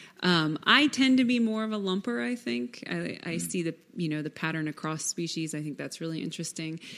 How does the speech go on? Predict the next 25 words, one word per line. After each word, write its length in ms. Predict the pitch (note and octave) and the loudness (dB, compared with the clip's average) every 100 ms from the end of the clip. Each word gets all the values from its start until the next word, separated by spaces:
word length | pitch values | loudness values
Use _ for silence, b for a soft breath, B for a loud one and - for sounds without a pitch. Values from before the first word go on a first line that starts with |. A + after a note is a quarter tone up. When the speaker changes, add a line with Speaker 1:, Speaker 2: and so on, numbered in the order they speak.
| B | B
Speaker 1:
Having 380 | G3+ F#3+ E3+ D#3+ | 2 4 4 4
worked 340 | E3+ E3+ - | 2 2 -2
closely 400 | - E3+ - F3 | 0 0 0 0
with 280 | E3 D#3+ - | 0 -2 -4
both 280 | F3 F3+ A#3 | -4 -2 -4
species 560 | - D4 D4 D4 C#4+ - | -4 -4 -4 -4 -6 -8
for 140 | C4 | -10
a 40 | |
significant 600 | B3+ A#3+ A#3+ A#3 A#3 A#3 | -8 -6 -6 -4 -4 -2
amount 220 | A#3 A3+ A3+ | 0 2 0
of 80 | |
time, 340 | A3+ A3+ A3+ A3+ | -2 -2 0 0
I 120 | G3 | 0
can 180 | G3 F3+ | 0 0
say 260 | - E3+ E3 | 2 2 2
that 280 | D#3 - - | 0 -2 -2
they 180 | D#3 - | -2 0
are, 280 | D#3+ E3 D#3+ | 2 4 2
of 200 | C#3+ D3 | 0 -4
course, 380 | - D#3+ F3+ - | 0 0 0 -2
different 720 | - D3+ D#3 B3 D#4+ D4+ - B B B | -4 -4 0 0 0 -2 -8 B B B
in 140 | - D#3 | -4 0
very 220 | D#3+ D#3+ | 2 2
fundamental 580 | - E3 D#3+ D#3 D#3 D3 | 0 0 0 0 0 2
ways. 540 | D3+ D#3 F3 G3+ G#3 | 2 2 2 2 -2